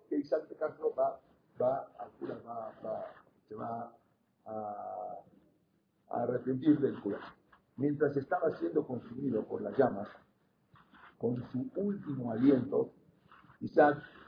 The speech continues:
gritó algo, algo impresionante, de una forma muy sorprendente, y con una voz tan fuerte que se escuchó incre-, increíble, porque ahora vamos a ver qué pasó, y grita en ese momento, "Shema Israel, Hashem Elokeinu Hashem Echad".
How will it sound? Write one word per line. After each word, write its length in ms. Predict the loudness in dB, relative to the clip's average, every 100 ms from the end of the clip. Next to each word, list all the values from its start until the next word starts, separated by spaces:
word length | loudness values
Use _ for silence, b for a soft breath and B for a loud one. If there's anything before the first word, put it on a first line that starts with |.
| -4
gritó 440 | -4 6 6 6 -2 -20 _ -4
algo, 280 | 2 4 4 0 -2 -8 _ _ _ _ _ -4
algo 220 | -2 -2
impresionante, 840 | -4 -4 -4 -2 -2 0 0 -2
de 100 | -4
una 140 | -2 0
forma 300 | 2 2 0
muy 260 | -2 -2
sorprendente, 720 | 2 0 2 0 2 2 -2 -10
y 80 | -10 -10
con 160 | -12 -4
una 140 | 0
voz 260 | 2 0 -2 _
tan 240 | 6 6
fuerte 380 | 6 6 6 0
que 100 | -6
se 140 | 0 -2
escuchó 580 | -2 -14 -2 -2 -2 -16 -20 -20 -20 -20 _ -16
incre-, 320 | -10 -2 2 2 2
increíble, 540 | 6 8 8 10 8
porque 240 | 8 8
ahora 160 | 12 12
vamos 200 | 12 10
a 60 | 10
ver 100 | 10
qué 100 | 6
pasó, 400 | 6 6 4 -2 b b b -10
y 80 | -8
grita 340 | -6 -6 -2
en 80 | -2
ese 100 | -2
momento, 360 | -4 -4 0 0
"Shema 300 | 0 -8 -6
Israel, 460 | -6 -2 -2 -4 -10
Hashem 320 | -18 -4 -4 -2
Elokeinu 300 | -6 -4 -4
Hashem 240 | -6 -8 -8
Echad". 280 | -6 -6